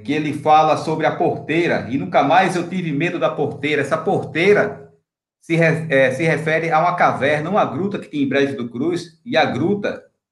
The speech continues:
sem piadas aqui com o meu apelido, a gruta era cheia de morcegos. Ele, quando criança, ele tinha muito,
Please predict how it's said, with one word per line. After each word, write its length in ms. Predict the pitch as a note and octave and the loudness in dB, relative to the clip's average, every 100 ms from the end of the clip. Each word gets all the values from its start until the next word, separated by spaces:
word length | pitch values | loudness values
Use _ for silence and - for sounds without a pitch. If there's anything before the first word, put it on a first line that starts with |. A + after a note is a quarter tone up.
| _ | _
sem 260 | - D#3 E3 | -6 -4 -2
piadas 360 | D3+ C3+ C3 B2 | 2 2 2 0
aqui 220 | - C3 | -4 -4
com 100 | B2+ | -2
o 40 | |
meu 100 | B2+ | 0
apelido, 420 | B2+ G#2 B2 D3+ | 0 -2 -2 0
a 40 | C3+ | 0
gruta 220 | E3 F3 | -2 -2
era 120 | D#3+ | -2
cheia 220 | - E3+ | -2 -4
de 80 | G3+ | -2
morcegos. 560 | G3 C#3+ - C#3 C3 A#2 | -2 -2 0 0 2 -2
Ele, 140 | D3 | -4
quando 220 | - F3+ | -4 -8
criança, 480 | D#3+ D#3 B2+ D3+ D#3 | -6 -4 0 -2 -2
ele 160 | D3 B2+ | -6 -6
tinha 120 | D3 | -4
muito, 560 | C3 D#3+ D#3+ D3+ G#2+ | -2 -2 -2 -6 -6